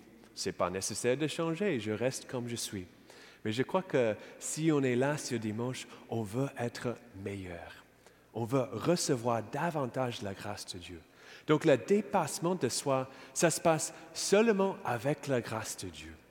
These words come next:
dans la vie spirituelle. Donc, c'est l'invitation de Jésus pour nous. L'autre piège, c'est de, de rester seulement dans le dépassement de soi et on oublie qu'on est aimé tel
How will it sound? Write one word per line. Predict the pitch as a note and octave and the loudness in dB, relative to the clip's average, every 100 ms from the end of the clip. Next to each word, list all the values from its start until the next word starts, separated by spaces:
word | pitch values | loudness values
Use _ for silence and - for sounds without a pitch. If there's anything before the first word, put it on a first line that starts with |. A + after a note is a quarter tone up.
| - _ _ _ | -20 _ _ _
dans | G#2 A2+ | -2 0
la | A2 | 0
vie | G2+ G#2 | -2 -4
spirituelle. | - G#2 F#2+ F#2 - E2+ E2 - _ _ _ _ - - - | -4 -8 -10 -12 -12 -12 -14 -20 _ _ _ _ -20 -12 0
Donc, | B2+ | 0
c'est | - D3+ C3+ - | 4 6 6 6
l'invitation | A#2 C#3 E3 D3+ C3 B2 - - B2+ B2+ - | 0 2 2 0 -2 -4 -4 -6 -6 -8 -8
de | A2 | -6
Jésus | G2 G#2+ G2+ G2+ | -4 -6 -6 -10
pour | - E2+ | -12 -16
nous. | E2 D#2 - - - - - - | -16 -20 -20 -20 -20 -20 -20 -4
L'autre | A#2+ F3 - - D3+ - | 4 6 6 4 4 4
piège, | - C3 A2+ A#2+ D#3 - - | -6 2 4 4 2 -2 -6
c'est | - C#3+ A#2+ | 0 0 2
de, | A#2 G#2+ - - | 2 0 -4 0
de | B2+ | 2
rester | C3+ D3+ - C3 | 4 2 2 0
seulement | - - A3 A3 F#3+ | 0 4 4 4 2
dans | F3 D3 | 0 0
le | C3+ B2+ - - A2+ - | 2 2 0 -14 -14 0
dépassement | D#3+ F3+ F#3 D3 C3 - E3 F3 | 4 4 4 0 2 0 -2 -2
de | - | -4
soi | G#2 - A#2+ A#2 A2+ - - - | -4 -4 -2 -2 -6 -16 -12 -2
et | B2 C3+ - | 2 2 -2
on | C#3 E3 E3 | 0 2 4
oublie | D3+ A#2+ D#3+ E3 | 2 2 2 2
qu'on | - B2+ | 0 0
est | A#2+ B2 | 0 0
aimé | - C#3 C#3+ B2+ A#2 - - | 0 2 2 0 -2 -10 -14
tel | - C#3+ C#3+ | -2 2 2